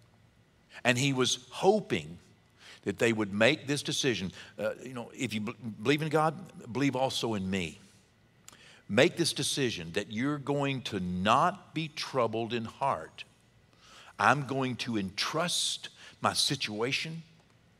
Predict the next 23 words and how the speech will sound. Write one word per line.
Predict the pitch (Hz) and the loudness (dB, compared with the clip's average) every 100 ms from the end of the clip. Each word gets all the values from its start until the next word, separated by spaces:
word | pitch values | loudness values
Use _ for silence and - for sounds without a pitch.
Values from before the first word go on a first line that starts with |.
| _ | _
my | - 85 | -2 0
life, | 92 127 160 - - | 2 0 -2 -6 -10
my | 80 | -10
family. | - 135 147 160 160 175 - - - - - - - - | -6 -4 -2 -2 -4 -6 -10 -20 -20 -20 -20 -20 -20 -10
I'm | - 180 | -2 -2
going | 185 208 214 196 | -2 -2 -2 -2
to | 170 - | -6 -8
trust | - - 147 165 - - - | -8 -8 -6 -6 -6 -8 -6
and | 143 120 - - | -4 -4 -10 -8
I'm | 147 | -6
gonna | 226 208 | -2 -4
put | - 202 - | -4 -8 -4
them | 156 | -4
into | 160 165 165 175 - - 147 113 98 | -2 -2 0 -2 -4 -6 -2 0 0
the | 98 95 | 0 -2
hands | 123 127 120 110 | -2 -4 -2 -4
of | 101 | -2
Jesus | 85 95 90 - | -4 -4 -4 -6
Christ. | - 82 82 - - - - _ _ _ _ _ _ _ | -8 -10 -10 -6 -6 -8 -20 _ _ _ _ _ _ _
Okay? | - - - _ _ - - - | -20 -20 -20 _ _ -20 -20 -6
More | - 156 170 | 4 8 8
than | 147 | 6
just, | 127 135 - | 4 4 2